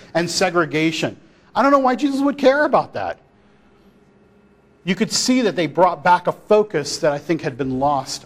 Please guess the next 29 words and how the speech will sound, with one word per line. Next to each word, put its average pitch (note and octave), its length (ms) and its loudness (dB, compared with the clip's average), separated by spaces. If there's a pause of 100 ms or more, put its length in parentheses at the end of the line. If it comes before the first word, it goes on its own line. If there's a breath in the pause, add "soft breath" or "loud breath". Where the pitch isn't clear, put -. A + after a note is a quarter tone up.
on F#3+ 300 2
practice. - 720 -10 (920)
And E3 140 -2
the E3 60 2
same G3+ 300 2
thing G3 180 0
about F3+ 180 0
social F#3+ 360 0
justice. - 640 -4 (480 soft breath)
It G#3+ 80 4
was A#3 300 0 (140)
missing. F3 720 -2 (920)
And G3 100 2
I G3+ 60 0
say C#4+ 220 0
from B3+ 220 0
recent B3+ 560 0
theology, E3 520 2
it - 20 4
was E3+ 140 0
missing A#3+ 320 0
from G3+ 200 0
our F#3 120 4
politics G#3+ 640 -2
and G3 60 2
our F3 120 2
recent A#3 360 -2
theology F#3 400 0
because G3 380 0